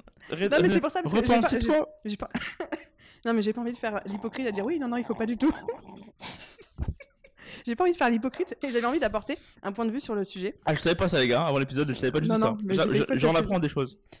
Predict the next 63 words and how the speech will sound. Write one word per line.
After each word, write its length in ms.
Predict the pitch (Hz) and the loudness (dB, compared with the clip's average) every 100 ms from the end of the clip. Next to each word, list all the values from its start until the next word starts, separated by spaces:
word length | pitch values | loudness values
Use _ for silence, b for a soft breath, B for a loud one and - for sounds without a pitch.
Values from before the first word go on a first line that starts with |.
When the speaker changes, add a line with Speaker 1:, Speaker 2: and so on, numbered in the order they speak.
| B | B
Speaker 2:
J'ai 60 | 202 | -6
fait 100 | 214 | -4
exprès 220 | 208 - | -4 -2
de 60 | 240 | -2
pas 100 | 220 | 0
te 60 | 214 | -2
le 40 | |
dire. 120 | 185 - | -4 -4
J'avais 240 | 190 190 | -4 -2
dix-sept 320 | 202 262 226 | -2 -2 -2
ans, 160 | 208 294 B B B B | -2 -8 B B B B
c'était 220 | - 208 202 | -10 -6 -4
juste 180 | 233 - | -4 -4
un 40 | |
bisou, 260 | 196 196 165 | -4 -4 -8
tu 120 | - | -10
vois. 160 | 147 - b b b _ | -10 -10 b b b _
C'était 200 | - - | -6 0
à 20 | 233 | 2
une 80 | 220 | 2
soirée. 380 | 196 175 185 - | 2 0 -2 -6
Speaker 1:
Hmm. 180 | 135 107 120 | -12 -10 -4
Speaker 2:
En 40 | |
fait, 100 | 233 | -2
c'était 120 | 226 196 | 0 -2
une 80 | 202 | -2
énorme 160 | 233 | -2
Speaker 1:
Ah, 60 | 226 | -2
Speaker 2:
soirée 140 | 220 | -2
Speaker 1:
ok, 60 | 226 | 0
Speaker 2:
qu'on 40 | |
Speaker 1:
ok, 40 | 190 | 0
Speaker 2:
avait 80 | 185 | 0
Speaker 1:
ok. 60 | |
Speaker 2:
fait, 160 | 202 208 | 0 -2
euh, 240 | 190 180 175 | 0 -2 -4
tous 140 | 196 | -6
ensemble 260 | 185 202 190 | -8 -6 -6
avec 140 | 175 | -6
plein 120 | 180 | -8
de 40 | 175 | -6
potes. 160 | 190 | -8
On 60 | 175 | -8
était 160 | 156 | -8
genre 120 | 165 165 | -6 -6
une 80 | |
quarantaine. 540 | 170 185 170 196 247 170 b b b | -6 -6 -6 -6 -6 -8 b b b
En 60 | 180 | -6
plus, 180 | 196 208 | -4 -4
mon 100 | 170 | -6
copain 220 | 185 208 | -6 -6
était 140 | 202 170 | -8 -10
là. 80 | - | -10
C'était 160 | 160 | -10
ça 160 | 160 196 | -8 -6
le 100 | 160 | -8
pire. 160 | - | -8
Mon 100 | 175 | -10
copain 200 | 180 190 202 | -10 -6 -6
de 40 | |
l'époque 240 | 180 202 | -6 -6
était 160 | 190 175 | -6 -6
là. 120 | 165 | -8